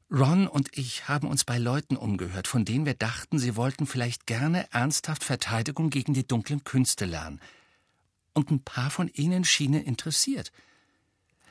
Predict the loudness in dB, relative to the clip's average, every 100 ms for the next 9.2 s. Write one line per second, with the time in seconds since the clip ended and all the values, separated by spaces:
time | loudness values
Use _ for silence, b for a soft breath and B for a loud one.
0 | b -2 0 0 0 2 2 2 2 2
1 | 2 2 4 6 6 4 2 -2 0 4
2 | 4 4 -2 -2 -2 2 2 0 -4 -6
3 | -10 _ _ _ _ _ _ _ _ _
4 | 0 6 8 6 6 6 6 4 _ _
5 | _ _ _ -4 0 0 0 -2 0 0
6 | 0 0 -2 2 0 0 b b b b
7 | _ _ _ 2 6 6 4 2 0 0
8 | -4 0 0 -2 -2 0 2 0 -4 -2
9 | -2